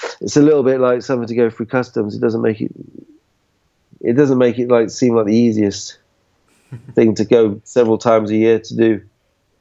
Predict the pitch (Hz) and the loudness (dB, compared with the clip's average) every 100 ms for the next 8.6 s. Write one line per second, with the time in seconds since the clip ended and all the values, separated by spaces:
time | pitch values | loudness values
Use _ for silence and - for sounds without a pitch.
0 | _ _ _ _ _ _ _ _ 120 131 | _ _ _ _ _ _ _ _ 0 2
1 | 123 110 95 101 101 101 101 _ _ - | 2 2 2 0 0 -2 -6 _ _ -10
2 | 143 110 98 92 _ _ _ - 127 135 | -8 -8 -12 -18 _ _ _ -12 -8 -2
3 | 135 127 123 120 117 113 110 110 113 110 | -2 -2 -4 -6 -4 -4 -8 -12 -10 -10
4 | 104 110 107 117 123 113 123 127 156 185 | -10 -8 -8 -10 -14 -12 -12 -12 -16 -18
5 | _ _ _ _ _ _ _ _ _ _ | _ _ _ _ _ _ _ _ _ _
6 | _ _ - _ 160 185 214 220 196 208 | _ _ -20 _ 2 4 4 2 2 2
7 | 190 180 160 143 50 131 120 120 151 143 | 2 2 0 -4 -6 -2 -2 0 0 0
8 | 139 147 151 151 151 151 | 0 0 0 0 -4 -8